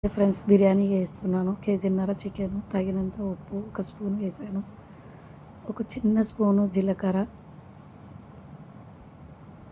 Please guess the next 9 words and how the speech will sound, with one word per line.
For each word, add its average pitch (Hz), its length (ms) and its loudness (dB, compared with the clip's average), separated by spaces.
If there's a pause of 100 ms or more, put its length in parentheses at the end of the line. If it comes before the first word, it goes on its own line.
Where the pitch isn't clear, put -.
(1600)
ఒక 202 100 -2 (100)
చిన్న 202 360 4
స్పూను 190 340 2 (100)
గరం 190 280 4
మసాలా, 180 480 -2 (3500)
హాఫ్ 202 240 4
టీ 208 140 6
స్పూను 196 340 4 (240)
పసుపు 202 480 -2